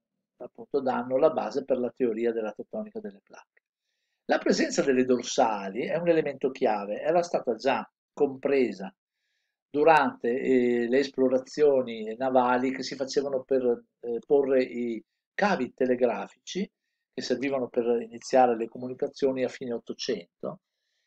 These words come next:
e si era già capito che il fondale oceanico non è, non è e non era appunto piatto e regolare come si credeva, bensì è una struttura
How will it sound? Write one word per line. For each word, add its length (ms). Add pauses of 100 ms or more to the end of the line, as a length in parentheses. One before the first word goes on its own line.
(240)
e 100
si 120
era 160
già 160
capito 420
che 80
il 60
fondale 460
oceanico 580
non 400
è, 220 (480)
non 160
è 200
e 120
non 160
era 220
appunto 440
piatto 640
e 140
regolare 600
come 180
si 140
credeva, 600 (600)
bensì 580
è 260
una 240
struttura 640